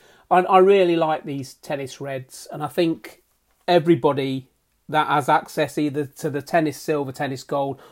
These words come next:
or the platinum really should be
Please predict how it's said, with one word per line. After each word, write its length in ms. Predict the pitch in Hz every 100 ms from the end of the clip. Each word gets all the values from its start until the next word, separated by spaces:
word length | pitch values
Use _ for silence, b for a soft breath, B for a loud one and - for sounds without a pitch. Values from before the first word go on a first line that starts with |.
| B
or 140 | 151 139
the 80 |
platinum 720 | - 170 151 - 147 143 139 - b b b
really 500 | 151 170 165 151 143
should 520 | - - 160 135 135
be 400 | 147 139 135